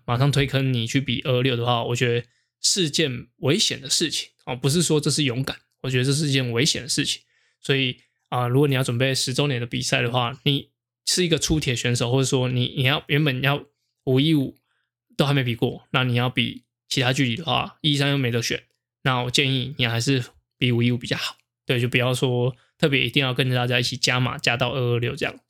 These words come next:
虽然说二二六是真的蛮好玩，但是，呃，如果你的经验不足的话，我建议还是不要贸然的越级打怪，那对你的身体健康还有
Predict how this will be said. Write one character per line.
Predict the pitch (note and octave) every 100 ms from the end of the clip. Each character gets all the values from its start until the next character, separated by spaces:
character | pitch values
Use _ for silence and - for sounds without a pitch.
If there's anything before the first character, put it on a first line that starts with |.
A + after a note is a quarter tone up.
| _
虽 | - D#3
然 | C3+
说 | C#3 B2+ D3+ -
二 | C3
二 |
六 | C3
是 | B2
真 | C3+ A#2
的 |
蛮 | A2+
好 | A#2+
玩， | A2 - -
但 | C3+
是， | C3+ B2+ - _ _ _
呃， | B2 A2+ A2+ A2 _ _ -
如 | D#3
果 | C#3+
你 | B2
的 | B2
经 | A2+ D3 D3
验 | C3+
不 | C#3
足 | B2+ C3
的 | B2
话， | B2
我 | A#2
建 | B2+ C3+
议 |
还 | B2+ B2+
是 | C#3+
不 | D3+ B2
要 | B2 B2 - - _ _ _ _
贸 | - C3+
然 | A#2+ B2
的 | B2+ B2 A2+ - _ _ _ _ _
越 | D#3+
级 | C3+ A#2+
打 | A#2
怪， | - C3+ - _ _
那 | C#3
对 | D3+
你 | B2+
的 | A#2+ A2+
身 | - D3
体 | A#2+
健 | C3
康 | B2+ A#2+ A#2 - _ _
还 | - B2+
有 | B2 A#2 A#2